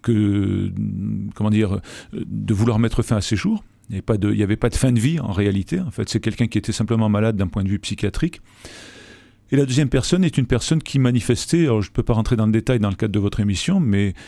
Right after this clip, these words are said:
qui manifestait simplement un besoin d'attention et surtout un besoin d'accompagnement dans l'amour. D'ailleurs, euh, dès que, euh, j'ai continué mes visites auprès de cette personne, euh, euh, la demande d'euthanasie a complètement disparu.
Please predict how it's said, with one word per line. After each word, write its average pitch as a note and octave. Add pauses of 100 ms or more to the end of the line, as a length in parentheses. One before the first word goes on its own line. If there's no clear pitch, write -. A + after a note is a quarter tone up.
(160)
qui A#2+
manifestait B2
simplement C3
un B2+
besoin A#2
d'attention A2
et A#2+
surtout -
un B2
besoin A2
d'accompagnement G#2+
dans G#2+
l'amour. F#2+ (640)
D'ailleurs, A#2 (520)
euh, A2 (100)
dès A#2
que, B2 (160)
euh, G#2+
j'ai G#2
continué A#2+
mes A2
visites G#2+
auprès A#2
de G#2
cette G2+
personne, A#2
euh, G2+ (600)
euh, G#2
la G#2+
demande A2
d'euthanasie G#2
a G2+
complètement F#2+
disparu. F#2